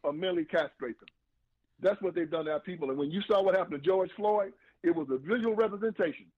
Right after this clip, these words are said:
of everything they've been doing to black men since eighteen hundred. There's never been a time that they not, did not have absolute control over the black community except for a few years doing Reconstruction. Short of that, they've always had control, and they've always gotten their power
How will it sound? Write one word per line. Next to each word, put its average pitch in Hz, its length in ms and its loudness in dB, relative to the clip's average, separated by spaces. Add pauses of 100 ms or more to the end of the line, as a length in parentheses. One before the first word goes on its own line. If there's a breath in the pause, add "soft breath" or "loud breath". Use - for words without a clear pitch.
(200)
of 131 100 -10
everything 185 380 0
they've 180 180 2
been 180 140 0
doing 160 240 0
to 117 80 -4
black 165 340 2
men 156 340 0 (220)
since 151 180 -2
eighteen 151 360 0
hundred. 139 300 -2 (360)
There's 147 260 4
never 214 220 2
been 208 200 2
a 202 40 0
time 190 300 2
that 143 100 -4
they 165 140 0
not, 165 200 -4 (220)
did 156 140 -2
not 160 220 -4
have 170 160 2 (100)
absolute 214 360 -2
control 185 500 -4 (420)
over 208 260 2
the 175 80 -6
black 175 280 -6
community 160 400 -6
except 165 260 -6
for 139 100 -6
a - 120 -10
few 233 180 -2
years 202 320 2
doing 240 320 2
Reconstruction. 202 720 -2 (500)
Short 226 180 4
of 214 120 0
that, 226 240 2 (100)
they've 156 180 -8
always 208 320 -2
had 196 200 -2
control, 180 480 -2 (160)
and 147 100 -8
they've 143 180 -4
always 202 420 2 (100)
gotten 180 260 0
their 185 160 0
power 160 360 0